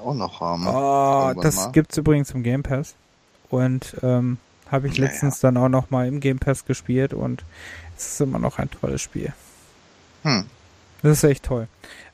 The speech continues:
Speaker 1: Ja,
Speaker 2: Ähm,
Speaker 1: ich warte auf den Sale O S
Speaker 2: welches
Speaker 1: oder
Speaker 2: auch cool übrigens ist, weil ich hatte letztens sowieso ein Flugsimulations-, äh, Dingen, ähm,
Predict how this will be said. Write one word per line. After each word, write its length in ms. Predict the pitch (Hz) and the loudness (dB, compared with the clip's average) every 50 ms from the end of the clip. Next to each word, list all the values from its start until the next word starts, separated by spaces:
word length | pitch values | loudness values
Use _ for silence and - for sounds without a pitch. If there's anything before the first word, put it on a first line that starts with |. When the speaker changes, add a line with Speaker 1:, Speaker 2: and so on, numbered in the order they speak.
| _ | _
Speaker 1:
Ja, 360 | - 175 180 185 185 185 185 190 | 4 8 8 10 10 10 8 8
Speaker 2:
Ähm, 60 | 185 | 6
Speaker 1:
ich 240 | 190 185 180 180 170 | 4 2 2 0 -2
warte 340 | 90 90 87 82 80 - | -2 -2 0 -2 -2 -2
auf 160 | - - - - | -4 -6 -8 -8
den 100 | 85 80 | -12 -10
Sale 480 | - - - 85 85 85 87 80 65 | -8 -6 -4 -2 -2 -2 -2 -4 -6
O 160 | 76 78 69 | -8 -8 -6
S 260 | - - - - - - - | -8 -8 -8 -10 -12 -14 -2
Speaker 2:
welches 400 | - 151 196 254 254 311 240 240 | 4 6 6 8 8 6 8 8
Speaker 1:
oder 100 | 233 247 | 10 8
Speaker 2:
auch 140 | 240 - - - 233 | 8 6 6 8 10
cool 160 | 214 208 196 | 10 10 10
übrigens 440 | 185 175 175 170 170 170 170 - - | 8 6 6 6 6 4 4 4 4
ist, 260 | 175 170 - - - | 4 4 2 2 6
weil 180 | 151 151 147 139 | 8 8 8 6
ich 140 | 143 - 156 | 6 4 2
hatte 140 | 143 135 | 2 2
letztens 320 | 135 139 135 - - 139 127 | 2 0 0 -2 -2 -2 0
sowieso 420 | 135 131 127 131 127 120 127 131 | 0 2 4 4 4 4 4 2
ein 220 | 127 123 120 117 - - _ - - _ _ _ _ _ _ - | 2 2 0 -2 -6 -12 _ -20 -20 _ _ _ _ _ _ 0
Flugsimulations-, 1500 | 151 147 147 - - - - - - 147 139 - 143 135 139 135 131 131 - - - 139 135 135 135 131 - - - | 0 0 0 -4 -10 -20 -18 -16 -16 -10 -4 -2 0 2 4 4 4 4 2 2 2 2 4 4 2 0 -4 -8 -8
äh, 360 | - 139 131 127 127 123 - - _ - | -4 0 2 4 4 2 0 -2 _ 2
Dingen, 320 | 135 127 131 127 127 127 - - - - _ _ _ _ _ - _ - - - - - - - - - - _ _ _ - - | 2 4 4 4 2 0 -2 -8 -20 -20 _ _ _ _ _ -20 _ -20 -20 -20 -20 -20 -20 -20 -20 -20 -20 _ _ _ -8 -4
ähm, 380 | 127 123 117 117 113 117 117 | -2 0 0 0 -2 -4 -6